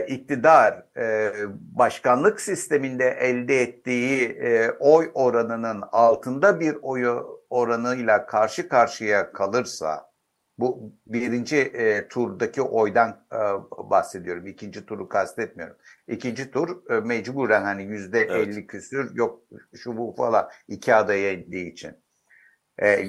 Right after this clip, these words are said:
Speaker 1: yüzün, e, bölümünü ilgilendirdiği için ama birinci, e, tur oyları, e, daha gerçekçi bir, e, şeydir, performans göstergesidir.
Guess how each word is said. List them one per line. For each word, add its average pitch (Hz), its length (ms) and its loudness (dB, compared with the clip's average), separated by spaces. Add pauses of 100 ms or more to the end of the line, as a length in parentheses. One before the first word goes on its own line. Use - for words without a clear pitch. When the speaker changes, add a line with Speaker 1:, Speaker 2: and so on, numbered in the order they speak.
(120)
Speaker 1:
yüzün, 113 580 0
e, 107 200 -4
bölümünü 113 600 0
ilgilendirdiği 92 840 -2
için - 160 -12
ama 95 260 -2
birinci, 120 460 -2
e, 117 440 2
tur 110 160 -8
oyları, 104 800 2
e, 117 260 2
daha 123 220 4
gerçekçi 104 800 -4
bir, 90 440 -6
e, 92 440 -4
şeydir, 87 580 -4
performans 104 720 0 (120)
göstergesidir. 90 960 -6